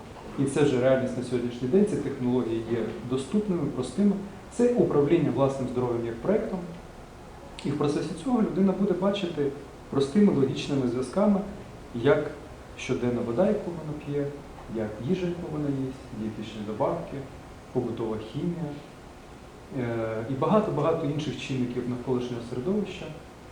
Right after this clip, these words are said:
впливають на її щоденне благополуччя і задоволеність життям.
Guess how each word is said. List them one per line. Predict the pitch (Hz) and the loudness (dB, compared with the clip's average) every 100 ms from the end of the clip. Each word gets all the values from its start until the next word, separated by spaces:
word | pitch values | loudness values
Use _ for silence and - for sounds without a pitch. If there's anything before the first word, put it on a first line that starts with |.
| - | -8
впливають | 143 170 214 208 143 | -2 2 2 2 2
на | 135 | 4
її | 143 185 | 4 2
щоденне | - - - 190 175 170 - | 0 -2 4 4 4 0 2
благополуччя | 185 208 202 185 175 - - - - - - | 6 6 6 4 4 2 -2 -6 -8 -14 -4
і | 147 | 0
задоволеність | 123 117 110 180 202 175 170 - 123 | 2 0 2 4 6 4 -2 -6 -8
життям. | 123 135 110 | -6 -6 -4